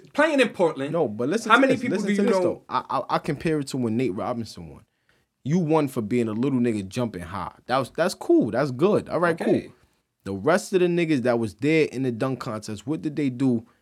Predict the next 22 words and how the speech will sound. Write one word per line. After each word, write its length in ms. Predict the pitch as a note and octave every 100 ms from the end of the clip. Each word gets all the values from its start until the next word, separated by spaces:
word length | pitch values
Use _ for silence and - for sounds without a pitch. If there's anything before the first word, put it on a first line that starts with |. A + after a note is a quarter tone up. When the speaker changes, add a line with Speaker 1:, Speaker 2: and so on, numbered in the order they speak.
| _ _ _ -
Speaker 2:
to 60 |
make 320 | C3 D#3+ F3
them 140 | F3+ D3+
say, 200 | - E3
"Yo, 140 | C3+
yeah, 200 | B2 B2+
I'ma 140 | C3 C#3
go 160 | B2
out 180 | C3 B2+
there 100 | A#2+
and 100 | G#2+
do 160 | A#2+ A#2
this." 240 | E2 - _ -
These 220 | A#3+ A#3+
niggas 280 | B3+ G#3+ G3
was 140 | E3+
do-, 120 | D#3+ - -
yo, 180 | A3+ A3
a 40 |
nigga 460 | C#3+ E3 C4 C4 F#3+
did 260 | A#3 A#3+ D3+
some 400 | - F3+ B2+